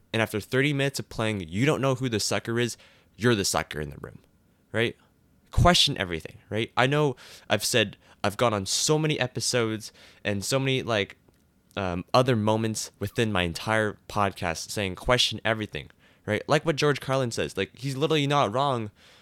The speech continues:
right? Rest in peace to him. He's not wrong when he, when you say that the world is being fucking stupid, 'Cause there's a lot of dumbass motherfuckers out there in the world. All right? So, like I said, do your own analysis,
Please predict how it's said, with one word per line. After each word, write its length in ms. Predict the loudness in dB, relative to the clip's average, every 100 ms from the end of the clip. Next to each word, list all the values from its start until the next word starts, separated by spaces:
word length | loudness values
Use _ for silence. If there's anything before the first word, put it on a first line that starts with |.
| _
right? 200 | -4 2
Rest 240 | 2 2 -2
in 60 |
peace 220 | -8 -6
to 120 | -4 -4
him. 300 | -2 -2 -4 _ -20 -20 -8
He's 180 | -2 4
not 240 | 4 4
wrong 300 | 4 4 4
when 140 | 2 0
he, 200 | -4 -4
when 220 | -2 0
you 120 | 0
say 440 | 0 0 2 0 -2 _ -20 _ 2
that 240 | 4 4 2
the 100 | 0
world 340 | 4 4 4
is 140 | 0
being 400 | -2 0 2 0
fucking 480 | -2 4 4 4 -2
stupid, 640 | -4 -2 2 2 2 -2 -2 _ _ _ -4
'Cause 80 | -2
there's 140 | 2 2
a 40 |
lot 220 | 6 6
of 160 | 4 6
dumbass 360 | 6 6 4
motherfuckers 600 | 4 -2 4 4 6 4
out 160 | 0 0
there 80 | -2
in 80 | -2
the 60 |
world. 320 | -6 -10 -12 _ _ _ _ _ _ _ -6
All 60 | -2
right? 260 | -2 -4 -6
So, 240 | -2 -2 -4 _ _
like 180 | 0 2
I 80 | 2
said, 300 | 2 0 -2 _ _ _ _ _ _
do 120 | 0
your 200 | 2 4
own 120 | 2 2
analysis, 600 | 2 0 0 -4 -6